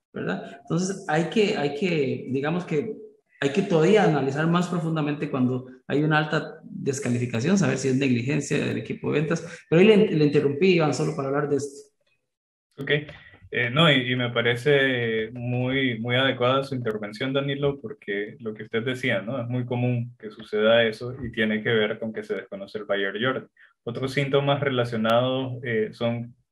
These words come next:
Speaker 2: cuando marketing no sabe de qué escribir, por ejemplo. Entonces, muchas veces vemos eso. Marketing dice, "Ah, sí, quiero hacer un blog, pero no sé de qué hacerlo". Tiene que ver con que no conoce el buyer journey.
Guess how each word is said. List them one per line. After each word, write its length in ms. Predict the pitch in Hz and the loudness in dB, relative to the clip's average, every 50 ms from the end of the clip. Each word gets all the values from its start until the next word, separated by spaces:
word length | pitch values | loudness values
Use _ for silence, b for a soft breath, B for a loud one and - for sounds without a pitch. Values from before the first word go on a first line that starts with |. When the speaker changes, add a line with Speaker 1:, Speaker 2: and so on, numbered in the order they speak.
| _ - | _ -4
Speaker 2:
cuando 420 | 131 127 123 123 117 113 107 104 | -2 0 0 0 0 0 0 0
marketing 480 | 104 107 104 107 - 123 123 127 120 117 | 0 0 -2 -2 -2 -4 -4 -4 -4 -2
no 100 | 117 113 | -2 -4
sabe 280 | 120 127 123 127 127 | -2 0 0 2 2
de 120 | 123 113 107 | 0 0 0
qué 60 | 110 | -2
escribir, 540 | 107 - - 135 123 120 120 131 143 147 143 | -4 -2 -4 -4 -4 -2 -2 -2 -2 -4 -6
por 120 | - 107 | -6 -10
ejemplo. 280 | 110 110 131 147 147 - _ _ _ _ _ _ _ _ _ _ _ _ - _ _ _ _ _ _ | -10 -12 -12 -12 -12 -14 _ _ _ _ _ _ _ _ _ _ _ _ -20 _ _ _ _ _ _
Entonces, 500 | - 123 - - 113 110 110 120 123 120 | -18 -18 -14 -10 -8 -8 -6 -6 -6 -6
muchas 280 | 127 127 113 123 123 120 | -6 -6 -6 -6 -6 -6
veces 240 | 123 117 117 - - | -4 -6 -6 -8 -8
vemos 280 | 117 113 117 120 120 | -6 -6 -6 -6 -6
eso. 300 | 131 147 147 - 135 - b b b b b b b b - | -6 -6 -6 -8 -14 -16 b b b b b b b b -2
Marketing 400 | - 117 120 - 123 123 123 123 | 0 0 0 0 -4 -4 -4 -4
dice, 240 | 123 120 120 117 113 | -4 -4 -2 2 2
"Ah, 380 | 127 156 156 151 143 127 127 123 | 4 4 4 4 2 0 -2 -8
sí, 180 | - 156 143 | -8 -8 -8
quiero 200 | 143 139 139 147 | -2 0 0 0
hacer 200 | 143 143 156 143 | 0 0 -2 -4
un 80 | 143 139 | -4 -4
blog, 200 | 147 151 143 - - _ | -4 -6 -6 -8 -14 _
pero 180 | - 117 120 117 | -10 -10 -8 -8
no 140 | 117 123 120 | -8 -8 -4
sé 160 | - 143 135 | -2 -2 -2
de 80 | 131 | -2
qué 80 | 131 135 | -4 -8
hacerlo". 400 | 131 - 147 135 - 117 113 - _ - B B B B B _ _ | -6 -4 -4 -4 -4 -6 -12 -18 _ -20 B B B B B _ _
Tiene 220 | - 123 113 127 123 | -8 -6 -4 -4 -2
que 100 | 127 120 | -2 0
ver 180 | 113 110 110 | 0 0 -2
con 160 | - 123 120 | -4 -8 -8
que 80 | 117 107 | -6 -8
no 140 | 101 104 104 | -8 -6 -6
conoce 340 | 120 110 113 123 123 - 143 | -2 -2 -2 -2 -2 -4 -6
el 60 | 123 | -4
buyer 300 | 127 127 127 127 127 127 | -2 -2 -2 -2 -2 -2
journey. 320 | 143 160 160 160 160 151 | -2 -2 -2 -2 -6 -10